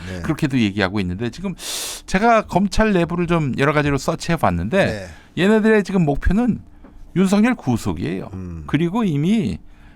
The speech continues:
Speaker 2: 윤석열이 얘네들이 자기 구속시킬 걸 알고 그냥 털썩 주저앉았다.
Speaker 1: 음.
Speaker 2: 이런 이야기 들립니다.
Speaker 1: 사실
Speaker 2: 예.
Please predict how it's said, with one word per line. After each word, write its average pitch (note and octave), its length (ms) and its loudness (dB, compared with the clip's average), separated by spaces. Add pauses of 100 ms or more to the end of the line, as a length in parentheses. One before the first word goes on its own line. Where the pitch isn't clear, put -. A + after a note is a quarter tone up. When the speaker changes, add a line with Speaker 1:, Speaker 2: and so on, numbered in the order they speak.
(120)
Speaker 2:
윤석열이 C#3+ 1300 0 (800)
얘네들이 D3+ 560 -2 (260)
자기 D3 180 0
구속시킬 - 600 -8
걸 C3 140 4
알고 F#2+ 500 0 (480)
그냥 C#3+ 320 -2 (420)
털썩 - 380 2
주저앉았다. F#2+ 680 -4 (100)
Speaker 1:
음. E2 340 -12
Speaker 2:
이런 D#3 240 2
이야기 F#2+ 220 0 (180)
들립니다. F#2 480 -2 (300)
Speaker 1:
사실 A2 640 -6
Speaker 2:
예. F2+ 200 -2